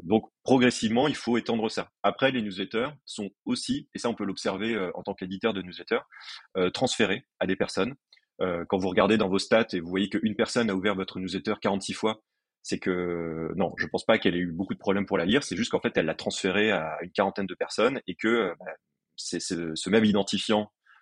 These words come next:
euh, cookie a ouvert la newsletter, euh, quarante-six fois. Donc, c'est un indice pour se dire, « OK,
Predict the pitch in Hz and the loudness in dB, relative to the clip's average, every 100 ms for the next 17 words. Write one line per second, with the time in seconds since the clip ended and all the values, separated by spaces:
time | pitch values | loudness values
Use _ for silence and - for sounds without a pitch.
0 | _ - 76 76 - 92 131 156 _ _ | _ -10 -8 -8 -10 -6 -4 -4 _ _
1 | 110 120 107 117 127 101 95 92 104 123 | 4 6 4 2 2 -2 -4 -6 -4 -4
2 | 110 87 85 82 _ _ 101 104 98 92 | -4 -6 -8 -10 _ _ -8 -8 -10 -14
3 | 80 - - - 107 - 117 110 117 120 | -16 -20 -20 -8 -6 0 2 2 2 0
4 | 160 - 104 107 107 139 113 104 | -6 -6 -6 -4 -2 -2 -2 0